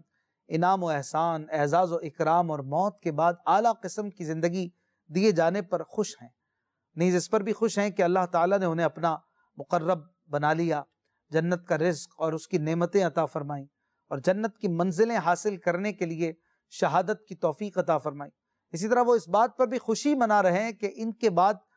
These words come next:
دنیا میں رہ جانے والے ان کے مسلمان بھائی دنیا میں ایمان اور تقوی پر قائم ہیں، اور جب وہ بھی شہید ہو کر ان کے ساتھ ملیں گے تو وہ بھی ان کرم نوازیوں کو پائیں گے اور قیامت کے دن امن اور چین کے ساتھ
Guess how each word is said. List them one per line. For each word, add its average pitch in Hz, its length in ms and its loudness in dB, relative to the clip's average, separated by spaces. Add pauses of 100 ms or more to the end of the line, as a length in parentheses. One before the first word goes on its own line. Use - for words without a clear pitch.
(260)
دنیا 202 300 2
میں 214 160 2
رہ 180 180 2
جانے 175 300 0
والے 175 220 0
ان 185 200 -6
کے 185 120 -2
مسلمان 165 560 0
بھائی 165 340 -2 (460)
دنیا 190 400 4
میں 226 100 -4
ایمان 208 460 2
اور 220 80 -2
تقوی 202 480 2
پر 233 180 -2
قائم 170 400 0
ہیں، 120 100 -14 (560)
اور 151 120 0
جب 165 180 0
وہ 208 140 2
بھی 262 120 2
شہید 214 340 2
ہو 226 80 6
کر 214 160 0
ان 214 120 -6
کے 190 80 -4
ساتھ 185 340 0
ملیں 214 280 2
گے 190 140 2 (500)
تو 170 80 0
وہ 190 80 6
بھی 202 240 2
ان 185 180 -2
کرم 180 280 0
نوازیوں 160 560 0
کو 165 120 0
پائیں 185 400 -2
گے 185 80 2
اور 180 100 4
قیامت 175 500 0
کے 165 100 -6
دن 175 160 -2 (100)
امن 220 260 0 (100)
اور 175 160 2
چین 254 520 -4
کے 208 120 0
ساتھ 170 300 2